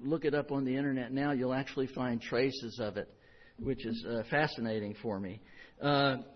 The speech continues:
but anyway, in nineteen ninety-nine, I was in a week-long mentoring course,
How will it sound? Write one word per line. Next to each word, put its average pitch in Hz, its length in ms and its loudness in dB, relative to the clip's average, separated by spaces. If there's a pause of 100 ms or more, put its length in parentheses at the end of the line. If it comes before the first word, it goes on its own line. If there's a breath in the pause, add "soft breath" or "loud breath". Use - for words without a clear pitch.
but 143 140 4
anyway, 160 540 8
in 151 120 4
nineteen 196 400 4
ninety-nine, 185 640 8
I 175 100 4
was 170 180 2
in 165 120 4
a 156 80 4
week-long 156 760 4 (320 loud breath)
mentoring 175 600 8
course, 165 460 10